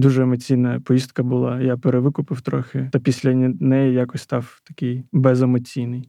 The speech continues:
взагалі. От в мене емоцій дуже мало було після цього. Це вз-,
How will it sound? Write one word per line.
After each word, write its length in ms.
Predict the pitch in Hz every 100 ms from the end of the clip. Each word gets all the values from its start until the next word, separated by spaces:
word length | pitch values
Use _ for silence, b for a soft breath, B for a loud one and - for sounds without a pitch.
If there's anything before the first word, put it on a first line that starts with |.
| -
взагалі. 500 | 127 123 123 123 139
От 140 | 151 -
в 40 |
мене 280 | 131 123 123 - _
емоцій 580 | 139 123 127 120 131 131 -
дуже 280 | 135 120
мало 260 | 120 117 117
було 260 | 127 131 143
після 260 | - - -
цього. 220 | - 160 165
Це 240 | 135 127
вз-, 240 | 123 143